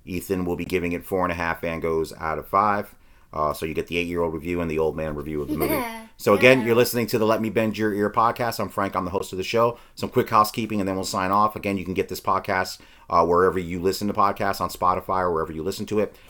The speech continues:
Speaker 1: You can download any and all episodes of this podcast on the website. The website is let me bend your ear dot com.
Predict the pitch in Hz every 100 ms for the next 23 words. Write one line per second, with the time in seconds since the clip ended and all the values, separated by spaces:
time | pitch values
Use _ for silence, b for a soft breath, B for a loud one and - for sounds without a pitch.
0 | B 98 107 101 98 101 101 98 - 98
1 | 104 95 98 101 101 - 101 95 - 95
2 | 85 98 - 104 98 107 95 92 104 92
3 | 90 95 - 92 76 80 82 - 90 82
4 | 76 78 85 92 87 85 87 85 92 82
5 | - 85 87 85 b b b 80 85 82
6 | - 95 113